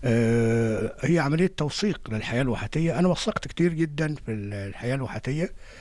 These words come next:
من خلال دروبها وغرود الرمل بتاعتها والنخل والرعي الغنم والحياة الكده. آه، بس طبعًا في حاجات لسه ما، لسه حاجات ما، لسه ما اتسجلتش يعني.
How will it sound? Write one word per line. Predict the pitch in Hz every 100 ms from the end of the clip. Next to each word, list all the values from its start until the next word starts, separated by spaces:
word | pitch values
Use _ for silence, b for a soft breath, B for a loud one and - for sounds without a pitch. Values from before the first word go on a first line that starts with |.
| B B B B B
من | 131
خلال | - 139 160
دروبها | 131 131 135 107 131
وغرود | 127 113 110 107 104 101 101 101 98 98 92 92 101 107 131
الرمل | 123 110 120 110
بتاعتها | 107 110 107 - 107
والنخل | 104 101 101 107 - 120 107
والرعي | 104 101 98 98 98 95 98 95 104 120 113
الغنم | 107 101 113 110 110
والحياة | 104 95 92 - 113 -
الكده. | - 123 151 - B B B B B B B B -
آه، | 123 -
بس | 127 147
طبعًا | 226 214
في | 214 226
حاجات | 190 220 233
لسه | 359 - 139
ما، | 110 107
لسه | 113 123 135
حاجات | 117 139 -
ما، | 127
لسه | 123 143 -
ما | 104
اتسجلتش | - 107 113 104 -
يعني. | - 78